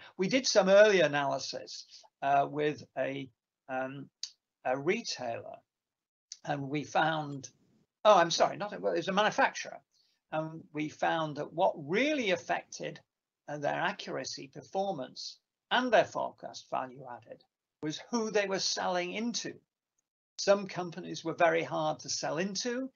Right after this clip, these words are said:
It meant that forecasts were inaccurate, that expert knowledge was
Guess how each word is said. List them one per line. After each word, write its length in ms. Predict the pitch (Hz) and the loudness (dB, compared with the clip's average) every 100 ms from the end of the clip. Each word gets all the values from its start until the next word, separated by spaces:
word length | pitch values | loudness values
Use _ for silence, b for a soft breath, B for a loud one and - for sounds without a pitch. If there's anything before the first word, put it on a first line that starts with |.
| b _ | b _
It 160 | 170 165 | -10 -8
meant 180 | 143 - | -8 -8
that 140 | - | -8
forecasts 560 | - 165 160 151 143 151 | 0 0 0 -8 -8 -8
were 140 | 139 | -6
inaccurate, 720 | 147 185 220 - 233 247 220 - b _ 135 | -2 -2 -2 -4 0 0 -2 -14 b _ -14
that 120 | 127 | -4
expert 540 | 170 175 - 156 147 180 | -4 -4 -8 -2 -2 0
knowledge 480 | 147 175 185 - 143 | 0 2 0 -2 -8
was 300 | 139 135 | -8 -8